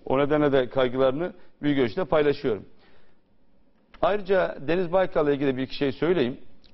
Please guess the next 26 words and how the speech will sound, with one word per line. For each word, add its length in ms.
Deniz 300
Baykal'a 340
yönelik 440
operasyon 560
gündeme 360
geldiğinde 600
ben, 280
e, 440
ondan 320
öncesine 360
kadar 280
çok 160
ağır 220
yazılar 380
yazmıştım 540
Deniz 260
Bey'le 200
alakalı. 540
O 160
operasyon 480
olduğunda 520
dedim 220
ki 200
bu 120
bir 200
komplodur 680